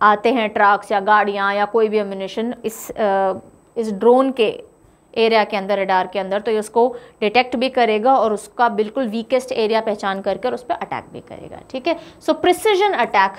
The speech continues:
करेगा लॉइटरिंग म्यूनिशन, ये इसका पाम का फुल फॉर्म है। और ये एक वेंचर है between Aviation Systems Israel, U Vision Air Limited and आदित्य प्रेसिटेक प्राइवेट लिमिटेड, इनके जॉइंट वेंचर के रिजल्ट से बना है पाम फ़ोर हंड्रेड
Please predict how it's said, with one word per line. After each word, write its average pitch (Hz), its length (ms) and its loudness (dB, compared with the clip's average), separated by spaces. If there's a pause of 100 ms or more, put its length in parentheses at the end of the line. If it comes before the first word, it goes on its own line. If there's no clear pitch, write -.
(200)
करेगा 226 460 -2 (260)
लॉइटरिंग 294 600 2 (160)
म्यूनिशन, 196 460 -6
ये 254 200 0
इसका 269 300 2 (180)
पाम 214 300 4
का 277 280 0 (160)
फुल 202 120 -2
फॉर्म 180 300 -8
है। 277 380 -8 (380)
और 269 420 4
ये 277 300 -2
एक 285 220 -4
वेंचर 240 540 -2
है 269 260 -2
between 262 440 -4
Aviation 240 600 0
Systems 240 380 -6
Israel, 220 480 -2 (140)
U 226 120 -2
Vision 226 320 -2
Air 208 320 -2
Limited 202 460 -4
and 208 260 -8
आदित्य 220 600 -2
प्रेसिटेक 208 640 -8
प्राइवेट 175 440 -4
लिमिटेड, 170 440 -2 (160)
इनके 247 580 -4
जॉइंट 214 360 -2
वेंचर 185 300 -8
के 180 120 -10
रिजल्ट 170 340 -2
से 180 140 -10
बना 160 220 -4
है 233 140 -4
पाम 180 340 -8
फ़ोर 170 280 -2
हंड्रेड 175 380 -2